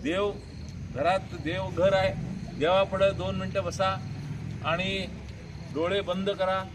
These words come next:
आणि मग स्वतःला विचार करा आपण काय केलं पाहिजे. कारण हे सगळं तुमच्या ताकदीमुळं होणार आहे. हे बदल तुम्ही करू शकणार आहे आणि हे स्वतःसाठी आहे. डॉक्टर आर्ळींना नगराध्यक्ष केलं म्हणजे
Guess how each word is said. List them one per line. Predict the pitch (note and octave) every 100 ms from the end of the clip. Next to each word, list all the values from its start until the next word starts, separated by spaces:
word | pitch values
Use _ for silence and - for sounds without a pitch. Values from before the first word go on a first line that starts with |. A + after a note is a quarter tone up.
| - - - A2+ A#2+
आणि | E3
मग | F3 E3 A3
स्वतःला | - G3 G3+ G#3+
विचार | G3 F3 G3
करा | G3 G3
आपण | F#3+ G3
काय | F#3 F3+
केलं | E3 C#3
पाहिजे. | B2+ F#2+ - - - - - - - -
कारण | D#3 E3 G3 A3+ G#3+ - - -
हे | E3+ A3+
सगळं | - E3 D#3+ G3
तुमच्या | G#3+ F3 D#3+ F#3 G3+
ताकदीमुळं | G3 E3+ - G3+ G3 F#3+
होणार | F3 D#3 C3+
आहे. | G2+ - - - - - -
हे | F#3+
बदल | F3+ E3+ G#3 A3 -
तुम्ही | G3 A3
करू | A3 G#3+
शकणार | G#3 F#3 F3+ C#3+
आहे | F2 C#3+ C#3+ - -
आणि | C#3+ F#3
हे | E3+ E3+ G#3+ A3+
स्वतःसाठी | - - - E3+ E3+ A3+ A3+ A3 A3
आहे. | G#3+ B2 - - - - - - - -
डॉक्टर | E3 E3+
आर्ळींना | A3+ G#3 A3 A3+ A#3
नगराध्यक्ष | A3+ A3+ A#3 A#3
केलं | A#3 A3+
म्हणजे | A#3 A3+ A#3+ B3